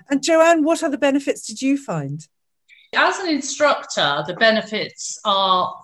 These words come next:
Speaker 2: seeing this whole range of people getting benefit, and that's very rewarding. So we've had people that could barely walk for a kilometre,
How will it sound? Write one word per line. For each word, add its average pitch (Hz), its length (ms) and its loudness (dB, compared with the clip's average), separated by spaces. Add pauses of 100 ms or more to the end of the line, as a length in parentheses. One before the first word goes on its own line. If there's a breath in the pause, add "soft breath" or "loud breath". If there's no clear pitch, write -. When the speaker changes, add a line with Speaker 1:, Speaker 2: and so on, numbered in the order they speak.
(120)
Speaker 2:
seeing 214 680 -4
this 202 220 -10
whole 208 220 -2
range 185 300 -2
of 175 120 -16
people 190 420 -10
getting 165 320 -8
benefit, 147 680 -4
and 165 180 -10
that's - 580 -4
very 165 300 -2
rewarding. 165 880 -4
So 170 200 -12
we've 170 340 -10 (180)
had 151 260 -6
people 175 500 -12
that 160 160 -8
could - 180 -16
barely 165 480 -4
walk 165 400 -6
for 160 580 -4 (640 soft breath)
a - 80 -14
kilometre, 160 800 -2